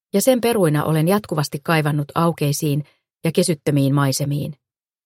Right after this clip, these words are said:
Pääkaupungin elämystarjonnasta huolimatta pidin sen tilan ahtautta, likaa ja etenkin meteliä ahdistavina.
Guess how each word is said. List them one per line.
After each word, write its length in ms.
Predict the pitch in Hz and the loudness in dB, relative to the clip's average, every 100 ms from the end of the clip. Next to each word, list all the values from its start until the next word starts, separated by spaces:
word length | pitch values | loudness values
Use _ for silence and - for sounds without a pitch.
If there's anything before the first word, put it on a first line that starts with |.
| _ _ _ _ _ - | _ _ _ _ _ 0
Pääkaupungin 600 | 170 160 165 156 151 143 | 0 2 0 2 0 2
elämystarjonnasta 880 | 175 175 143 - 143 143 139 - 151 | 2 2 0 -2 -4 -2 -4 -4 -2
huolimatta 640 | 180 156 139 139 - 143 - _ _ _ _ _ _ - | 0 0 -2 -6 -10 -12 -12 _ _ _ _ _ _ -2
pidin 240 | 214 214 | 0 0
sen 220 | 185 233 | 0 0
tilan 300 | 214 233 170 | 0 0 0
ahtautta, 560 | 156 151 - 143 - 143 - _ _ _ _ _ _ _ - | -2 -6 -8 -8 -8 -12 -12 _ _ _ _ _ _ _ -6
likaa 380 | 220 220 196 165 | -4 0 2 2
ja 140 | 151 151 | 0 0
etenkin 380 | 196 208 196 | 0 0 0
meteliä 400 | 202 226 151 139 131 | 0 0 0 -2 -2
ahdistavina. 640 | 156 156 - 123 139 139 | -2 -2 -6 -8 -8 -10